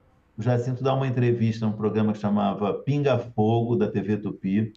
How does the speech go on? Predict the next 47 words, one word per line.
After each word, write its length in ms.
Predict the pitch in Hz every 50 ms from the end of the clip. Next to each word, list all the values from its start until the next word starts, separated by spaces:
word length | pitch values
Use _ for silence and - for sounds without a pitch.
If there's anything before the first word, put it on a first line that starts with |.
| _ _ _ -
É 60 | 98
um 40 | 92
programa 260 | - 107 110 113 107
super 340 | 110 - 147 147 151 143 123
famoso, 560 | - 131 113 104 104 104 107 110 110 - -
tipo 600 | - 143 143 143 143 143 139 135 131 117 120 - -
um 180 | 117 117 117 110
Roda 520 | - - 104 117 123 127 139 131 117 - -
Viva 320 | 110 113 120 117 120 104
dos 160 | 92 95 90
dias 200 | 87 95 95 87
de 100 | 90 95
hoje. 300 | 90 87 87 87 80 80
Era 100 | 92 90
um 20 | 90
programa 240 | - 104 110 113 107
de 80 | -
entrevistas 460 | - 110 110 107 120 120 117 123 110
mais 460 | 104 117 127 139 151 143 - - - _ _ _ _ _ -
famoso 600 | - 127 120 110 110 110 113 113 107 98 101 -
que 120 | - 104
tinha, 320 | - - - 95 92 90 95
um 60 | 101
dos 100 | 98 101
mais 240 | 107 113 120 120 120
famosos. 560 | 117 110 95 87 85 82 82 78 - - _ _ _ _ _ _ _ _ -
Ele 100 | 123 120
tá 140 | - 117 110
voltando 640 | 107 110 127 139 147 135 - 135 131 135 135 127
à 40 | 123 -
televisão, 640 | 107 107 107 107 98 98 107 110 117 123 117 - - _ _ _
e 80 | - 123
aí 100 | 123 127
o 80 | 131 139
entrevistador 640 | 143 127 143 143 139 123 - 139 135 127 139 139 123
fala 200 | - 131 127 123
assim, 160 | 123 - 123
"Pô, 220 | - - - 127
mas 140 | 139 131 117
Jacinto, 360 | 120 120 - 127 120 120 120 120 - - _ _ _ _ _
você 180 | _ _ - 170 - 175
levava 480 | 175 160 131 135 160 175 180 175 165
preso 420 | 160 - - 147 151 170 160 156 175
algemado 800 | 180 180 180 180 170 143 113 107 110 117 131 156 165 151 139 117
pro 120 | 127 127
estúdio, 760 | 120 - - - - - 113 120 143 165 165 - 101 104 95
meu?" 300 | 90 92 87 82 80 80